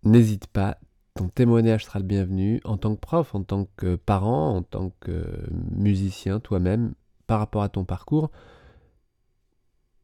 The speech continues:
Laisse-nous un petit message, une vidéo, un texte, comme tu veux,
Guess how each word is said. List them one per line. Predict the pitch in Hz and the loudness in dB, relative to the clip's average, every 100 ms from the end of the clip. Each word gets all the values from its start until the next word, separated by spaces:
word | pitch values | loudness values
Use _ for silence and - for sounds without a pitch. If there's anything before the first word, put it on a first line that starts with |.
| _ _ _ _ _ _ _ _ | _ _ _ _ _ _ _ _
Laisse-nous | 135 147 - 139 135 135 | 4 4 2 2 6 6
un | 123 110 | 6 4
petit | - 113 | 0 0
message, | 107 - 123 135 - | 2 2 -2 -2 -2
une | 120 110 | -2 0
vidéo, | 110 107 104 120 - | 0 2 4 2 2
un | 117 | -2
texte, | 113 151 165 - - | 0 0 0 -6 -2
comme | 165 | 0
tu | - 139 | 0 0
veux, | 117 123 | 2 2